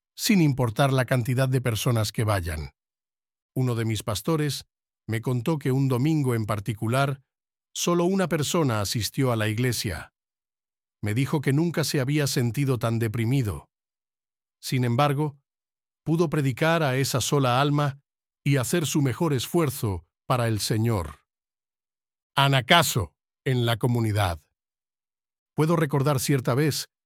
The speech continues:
en la que muy pocas personas se presentaron a una de nuestras reuniones. El Señor le dijo que hiciera lo que hizo ese hombre en Lucas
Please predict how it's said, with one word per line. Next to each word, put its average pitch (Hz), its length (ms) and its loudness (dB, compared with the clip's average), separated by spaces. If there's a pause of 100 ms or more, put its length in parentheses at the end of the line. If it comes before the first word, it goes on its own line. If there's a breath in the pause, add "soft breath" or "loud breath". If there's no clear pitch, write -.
(300)
en 127 120 2
la 117 100 0
que 107 120 -2
muy 131 220 2
pocas 139 340 -2
personas 143 640 -2 (340)
se - 160 -2
presentaron 143 580 0
a 113 60 2
una 127 220 2
de 117 80 0
nuestras 110 340 -2
reuniones. 101 680 -2 (840)
El 107 140 -2
Señor 135 500 0 (520)
le 131 100 2
dijo 160 240 0
que 131 140 0
hiciera 151 400 0
lo 113 100 0
que 101 120 -2
hizo 123 280 -2
ese 117 220 0
hombre 120 340 2
en 95 120 0
Lucas 131 580 -2